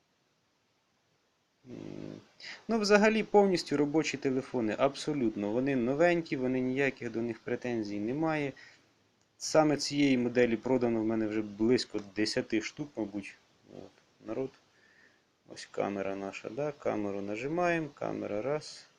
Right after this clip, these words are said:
Камера працює. Щас побачите мене, Страшка. Фронтальна камера також працює. От ви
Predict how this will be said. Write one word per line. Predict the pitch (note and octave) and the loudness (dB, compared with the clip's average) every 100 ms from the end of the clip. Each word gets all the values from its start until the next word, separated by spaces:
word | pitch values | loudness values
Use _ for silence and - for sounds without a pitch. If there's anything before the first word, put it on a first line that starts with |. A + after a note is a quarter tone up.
| _ _ _ _ _ _ _ _ _ _ _ - - - _ | _ _ _ _ _ _ _ _ _ _ _ -12 -10 -10 _
Камера | A2 G#2+ G#2 G2+ | -10 -8 -6 -8
працює. | F#2+ G#2+ A#2 - F#3 F#3 F3 E3+ D#3 _ _ _ _ _ _ _ _ _ _ _ | -8 -8 -8 -8 -6 -4 -2 -4 -6 _ _ _ _ _ _ _ _ _ _ _
Щас | - G#2 _ | -20 -20 _
побачите | G2+ G#2+ G#2 - - A2 _ _ _ | -12 -8 -8 -8 -14 -16 _ _ _
мене, | - C3 D#3 D#3+ - _ | -14 -8 -6 -8 -14 _
Страшка. | - C#3+ - D#3 D#3 _ _ _ _ _ _ _ _ _ _ _ _ | -12 -12 -6 -6 -6 _ _ _ _ _ _ _ _ _ _ _ _
Фронтальна | - A2+ A#2+ A#2 A2 A2 | -10 -6 -2 0 -2 -6
камера | - A2 G#2+ G#2+ | -4 -4 -4 -6
також | G#2 A#2 - F#3 - | -6 -10 -8 -10 -6
працює. | - D#3 - E3 D#3+ D3+ C#3+ _ _ _ _ | -4 -4 -4 -4 -4 -4 -8 _ _ _ _
От | A2 G#2+ | -18 -16
ви | A#2 | -14